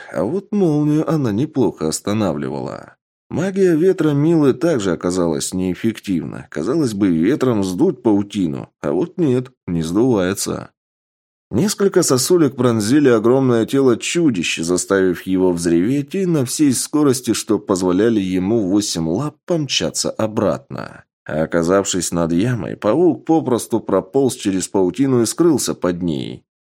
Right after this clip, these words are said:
Готье поливал паутину градом из сосулек размером с человеческую голову, уничтожая множество бегущих по паутине мертвецов, так и саму паутину.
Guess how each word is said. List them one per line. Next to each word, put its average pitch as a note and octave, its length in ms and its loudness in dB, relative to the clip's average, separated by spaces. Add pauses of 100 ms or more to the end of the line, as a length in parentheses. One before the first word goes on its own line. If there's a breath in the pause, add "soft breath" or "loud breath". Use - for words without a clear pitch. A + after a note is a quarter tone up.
Готье D3 540 -2
поливал A#2 540 2
паутину A2+ 580 0
градом A2 440 2
из G2+ 120 -4
сосулек A#2+ 560 0
размером G#2 520 0
с - 40 -6
человеческую A#2+ 800 0
голову, G#2 580 2
уничтожая F2 680 -2
множество F2 500 -2
бегущих E2 560 -2
по F2 100 -4
паутине E2+ 520 -2
мертвецов, D#2+ 840 -2
так A#2+ 280 -6
и G#2 60 -2
саму G2+ 360 -2
паутину. F2 840 -2